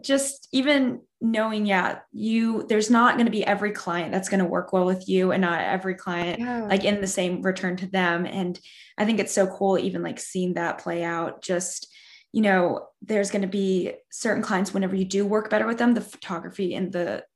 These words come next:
Speaker 1: the whole session and everything's just gonna play out so much better. And just having that good communication with them beforehand of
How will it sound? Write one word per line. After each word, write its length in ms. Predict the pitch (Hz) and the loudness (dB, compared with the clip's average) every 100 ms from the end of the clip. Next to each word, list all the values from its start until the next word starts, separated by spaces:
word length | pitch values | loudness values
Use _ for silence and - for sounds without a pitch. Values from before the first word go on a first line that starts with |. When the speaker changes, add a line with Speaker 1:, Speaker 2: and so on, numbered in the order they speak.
| _ - | _ -6
Speaker 1:
the 100 | 196 | -2
whole 160 | 202 | -2
session 480 | 208 175 185 190 185 | -2 -2 -2 -2 0
and 120 | 175 | 0
everything's 460 | - 185 190 190 185 | -4 -4 -2 -2 -4
just 160 | 185 | -10
gonna 140 | 180 175 | -8 -8
play 220 | - 170 | -6 -8
out 140 | - | -8
so 100 | - | -6
much 200 | 185 185 | -8 -6
better. 380 | - 214 220 214 - - - | -4 0 0 -2 -8 -20 -2
And 80 | 208 | 0
just 160 | 202 196 | 0 0
having 220 | 202 226 | 0 2
that 180 | 196 - | 0 0
good 180 | 185 - | -4 0
communication 640 | 196 185 180 180 - 190 | 0 0 -2 -6 -6 -4
with 100 | 185 | -4
them 120 | 190 | -2
beforehand 600 | 180 180 185 180 185 175 | -2 -4 -6 -4 -4 -4
of 100 | 175 | -8